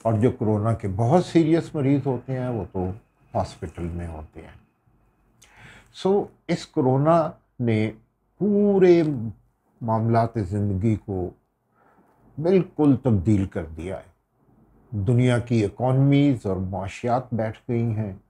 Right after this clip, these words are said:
मुल्कों को समझ नहीं आ रही कि इस इन्फेक्शन के बाद आगे ज़िंदगी क्या और किस तरह की होगी। मेरा आज का मौजू ये है कि इस कोरोना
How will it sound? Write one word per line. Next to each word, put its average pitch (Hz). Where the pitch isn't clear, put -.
मुल्कों 117
को 104
समझ 131
नहीं 127
आ 123
रही 120
कि 107
इस -
इन्फेक्शन 120
के 120
बाद 107
आगे 104
ज़िंदगी 110
क्या 117
और 98
किस -
तरह 87
की 101
होगी। -
मेरा 165
आज 151
का -
मौजू 131
ये 117
है 101
कि 110
इस -
कोरोना 104